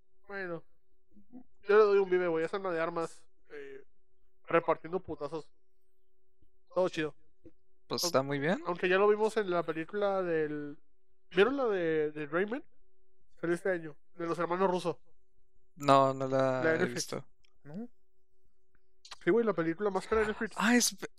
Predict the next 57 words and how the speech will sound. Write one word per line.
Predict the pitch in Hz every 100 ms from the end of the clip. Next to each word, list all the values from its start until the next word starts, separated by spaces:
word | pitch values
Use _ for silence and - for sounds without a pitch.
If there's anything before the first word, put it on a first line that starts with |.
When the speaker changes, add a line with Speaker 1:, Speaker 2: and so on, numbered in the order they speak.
| -
Speaker 2:
Sí, | - 180 208
sí, | 208
cierto. | 214 180 226 247 - 262 254 254 233 190
Speaker 1:
La | 170
de, | 170
Speaker 2:
O |
Speaker 1:
con | 160
Speaker 2:
sea, | 208
no | 208
Speaker 1:
Ryan, | 240
Speaker 2:
la | 240
vi, | 247
pero, | - 180 151
este, | 139 - 151 139
Speaker 1:
Ryan | 185 208
Speaker 2:
sí. |
Speaker 1:
Gosling, | 180 226 233 247 208
Chris | 220 208
Evans. | 220 233 226 -
Speaker 2:
Sí, | - 156 190 196
exacto. | 170 - 190 - 202
Speaker 1:
Ana | 180 -
de | 165
Speaker 2:
Este, | 139 - 202 139
Speaker 1:
Armas. | 127 143 220
¿Tú | 220
no | 285
viste | 330 -
ese | 302
pedo, | 311 330
güey? | 381 415
Speaker 3:
No. | 147 160 196 214
Speaker 2:
se | 135
me | 131 123
pasó | 127 -
el | 143
rollo | 151 156
con | 143 143
esa | 147
peli. | - 151 160
Speaker 3:
No | 370
la | 339
vi. | 302 294
Speaker 1:
Eh, | 302
está | 233 - 302
muy... | 302 330
Está | 339 - 359
dos, | 254
tres, | 190 143
güey. | 131 -
O |
sea, | 165 160 160 - -
Speaker 3:
¿No | 190
vale | - 175
la | 170
pena? | 180 220 - -
Speaker 1:
No. | 277